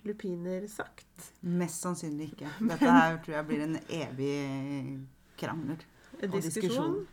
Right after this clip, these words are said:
Speaker 2: Ja.
Speaker 1: Eh, men la oss, eh, gå videre
Speaker 2: Ja.
Speaker 1: til noe helt annet.
Speaker 2: Det gjør vi. Da
Speaker 1: Eh.
Speaker 2: blir det parkslirekne.
Speaker 1: Ja, det er ikke så lett å uttale.
Speaker 2: Nei, det er et ganske vanskelig ord, egentlig.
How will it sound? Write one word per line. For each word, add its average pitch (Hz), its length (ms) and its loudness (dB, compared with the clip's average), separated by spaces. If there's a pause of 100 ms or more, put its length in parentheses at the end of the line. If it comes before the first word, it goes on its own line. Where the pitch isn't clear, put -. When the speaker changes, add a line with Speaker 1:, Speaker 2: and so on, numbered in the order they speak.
(180)
Speaker 2:
Ja. 254 160 0 (100)
Speaker 1:
Eh, 247 440 2 (100)
men 240 400 0 (680)
la 208 380 -2
oss, - 460 -8 (120)
eh, 180 800 -8
gå 180 160 -4
videre 180 480 -2
Speaker 2:
Ja. 160 160 -6 (280)
Speaker 1:
til 220 420 -4 (140)
noe 185 200 -2 (160)
helt 208 320 -4
annet. - 400 -12
Speaker 2:
Det 170 220 -4
gjør 139 140 -2
vi. 127 100 -6 (840)
Da 185 320 4
Speaker 1:
Eh. 190 40 6
Speaker 2:
blir 180 220 2
det 180 160 4 (960)
parkslirekne. 175 1160 -4 (320)
Speaker 1:
Ja, 196 180 -10
det 214 180 -6
er 180 200 -8
ikke - 180 -20
så 233 160 -10
lett - 240 -10
å 185 80 -4
uttale. 165 480 -4
Speaker 2:
Nei, 220 180 2
det 233 80 0
er 240 140 2
et 247 120 -8
ganske 226 380 -2
vanskelig 226 520 -4
ord, 220 140 4
egentlig. 285 440 8